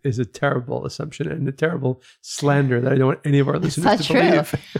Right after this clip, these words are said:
Speaker 1: <laughs>
Speaker 2: The way
Speaker 1: I've
Speaker 2: I read
Speaker 1: read
Speaker 2: it is, "What other people think of me is none of my business." But
Speaker 1: Oh, that's why.
Speaker 2: Oh, sure. <laughs> That's, that was what was confusing to you.
Speaker 1: <laughs> No, see, it's a great quote. I just
Speaker 2: Yeah.
Speaker 1: don't remember
Speaker 2: It's,
Speaker 1: hearing
Speaker 2: I've
Speaker 1: it.
Speaker 2: used it, uh, in my own head many a times.
Speaker 1: Say it again.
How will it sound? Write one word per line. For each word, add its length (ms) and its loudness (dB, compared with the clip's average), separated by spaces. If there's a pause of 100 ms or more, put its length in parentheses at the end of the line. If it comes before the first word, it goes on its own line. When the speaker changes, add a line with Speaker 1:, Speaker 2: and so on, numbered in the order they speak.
(140)
Speaker 1:
<laughs> 80 -18
Speaker 2:
The 100 4
way 120 6
Speaker 1:
I've 300 4
Speaker 2:
I 40 4
read 140 4
Speaker 1:
read 100 0
Speaker 2:
it 20 0
is, 340 0
"What 180 2
other 180 2
people 180 0
think 220 -4
of 100 -8
me 220 -2
is 140 -6
none 120 -8
of 80 -6
my 140 -8
business." 560 -14
But 200 -8 (120)
Speaker 1:
Oh, 160 2
that's 260 0
why. 220 -6 (200)
Speaker 2:
Oh, 100 2
sure. 220 0
<laughs> 300 0
That's, 160 0
that 240 2
was 160 2
what 120 2
was 120 -4
confusing 420 0
to 80 0
you. 380 -2
Speaker 1:
<laughs> 40 0
No, 120 4
see, 140 6
it's 100 2
a 40 0
great 260 2
quote. 340 2 (100)
I 80 2
just 120 0
Speaker 2:
Yeah. 120 -2
Speaker 1:
don't 120 -2
remember 160 -4 (160)
Speaker 2:
It's, 80 -4
Speaker 1:
hearing 120 2
Speaker 2:
I've 140 0
Speaker 1:
it. 40 0
Speaker 2:
used 220 -2
it, 280 -8
uh, 280 -6 (180)
in 160 -8
my 120 -2
own 200 -4
head 480 -10
many 280 -4
a 40 -4
times. 580 -8 (500)
Speaker 1:
Say 160 2
it 80 6
again. 300 2